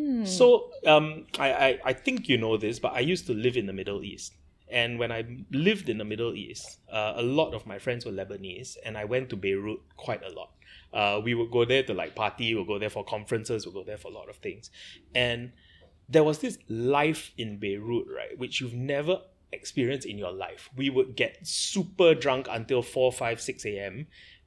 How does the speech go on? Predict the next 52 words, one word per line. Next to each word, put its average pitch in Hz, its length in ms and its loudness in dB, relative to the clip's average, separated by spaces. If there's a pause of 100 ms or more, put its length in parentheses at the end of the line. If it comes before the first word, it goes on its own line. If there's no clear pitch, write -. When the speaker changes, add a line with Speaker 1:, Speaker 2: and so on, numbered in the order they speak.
(140)
Speaker 2:
next 160 320 4
morning 139 260 2
at 82 140 -6
nine 120 240 0
A 117 80 -2
M, 127 100 -4
we'll 110 120 0
wake 104 200 0
up 135 100 -2
and 104 100 -6
we'll 98 80 -4
go 104 140 0
to 107 100 -8
work. 90 200 -6 (220)
So - 460 0 (180)
I 131 100 6
actually 196 540 -4 (140)
one 135 260 2
day 135 160 4
asked 113 340 -4
one 110 140 -2
of - 140 -12
my 87 120 -10
friends, 104 760 -6
the 101 280 -8
Lebanese 101 460 -6
friends, 101 320 -8
right, 95 140 -12 (180)
"How 220 100 0
come 240 240 -6
the - 100 -2
spirit - 680 -2
of 101 200 -10
Beirut 101 420 -6
is 95 180 -12
like - 220 -16
this?" 101 220 -12 (300)
And 160 140 -4
she's 180 200 -4
like, 123 180 -6
"Well, 202 120 -2
this 196 200 -10
is 104 100 -8
a 110 60 -4
war-torn 113 580 -6
country, 101 520 -10
right? 92 240 -10
We 131 140 -2
could 127 200 -8
literally 110 440 -8
die 98 260 -6
tomorrow. 76 440 -16